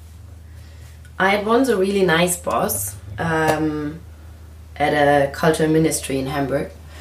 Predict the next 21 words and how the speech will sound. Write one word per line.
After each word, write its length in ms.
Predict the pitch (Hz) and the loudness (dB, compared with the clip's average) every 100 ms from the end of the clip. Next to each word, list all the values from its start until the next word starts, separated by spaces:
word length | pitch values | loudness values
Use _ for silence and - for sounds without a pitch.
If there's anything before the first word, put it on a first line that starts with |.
| - - - - | -18 -18 -16 -10
the 80 | |
city 240 | - 143 143 | -6 -2 -2
of 100 | 139 | -2
Hamburg, 440 | 143 151 160 165 - | 0 2 2 0 0
and 420 | 139 139 139 - - | 2 2 2 -2 -6
she 200 | - 165 | -4 0
said 420 | - 147 143 - | 2 4 2 0
it's 180 | 135 - | -4 0
like 400 | 156 151 131 - - - - - | 4 4 2 -4 -16 -18 -18 -12
juggling, 480 | - 165 151 131 127 - - - - | -2 0 2 0 -2 -10 -18 -20 -16
juggling 460 | - 160 147 156 147 | -10 -8 -6 -6 -4
with 160 | 143 147 | -2 0
a 60 | |
lot 180 | 143 143 | 2 0
of 160 | 143 - | -2 0
balls. 440 | 143 135 127 - - - - - - - - - - | 2 2 -2 -12 -16 -20 -20 -20 -20 -20 -20 -10 0
And 520 | 156 156 156 147 - - - - - - - - - - - - - | 2 4 4 2 -4 -12 -20 -16 -14 -14 -16 -20 -20 -20 -20 -12 0
I 80 | 156 | 2
still 280 | 156 175 170 | 2 2 0
feel 380 | - 185 180 156 | 0 2 4 6
that 280 | 143 - | 4 2